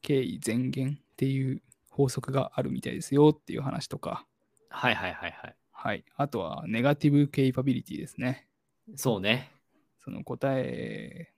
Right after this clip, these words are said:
Speaker 1: の出ない事態に耐える力っていう
Speaker 2: うんうん。
Speaker 1: 概念を紹介した後に、あ、で、あれかな？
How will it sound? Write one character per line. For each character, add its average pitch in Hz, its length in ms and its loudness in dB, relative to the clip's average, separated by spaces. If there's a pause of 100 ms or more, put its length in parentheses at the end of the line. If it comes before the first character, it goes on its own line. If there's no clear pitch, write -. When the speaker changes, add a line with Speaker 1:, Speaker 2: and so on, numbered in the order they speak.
Speaker 1:
の 92 120 -10
出 139 160 2
な 123 100 2
い - 80 -4
事 131 140 -8
態 87 100 -4
に 95 100 -6
耐 - 200 -4
え 117 40 0
る 98 120 -4
力 120 320 0
っ 127 100 -2 (140)
て - 80 -10
い - 120 -12
う - 120 -18 (420)
Speaker 2:
う 104 60 -8
ん - 20 -6
う 98 40 -6
ん。 90 360 -12 (720)
Speaker 1:
概 117 260 -2
念 95 220 -8
を 135 60 -6
紹 135 260 -2
介 135 260 2
し - 80 -6
た 151 180 2
後 156 240 2
に、 156 520 2 (840)
あ、 110 140 -4
で、 - 220 -8
あ 160 80 -6
れ 135 80 -2
か 131 80 -4
な？ 175 180 -4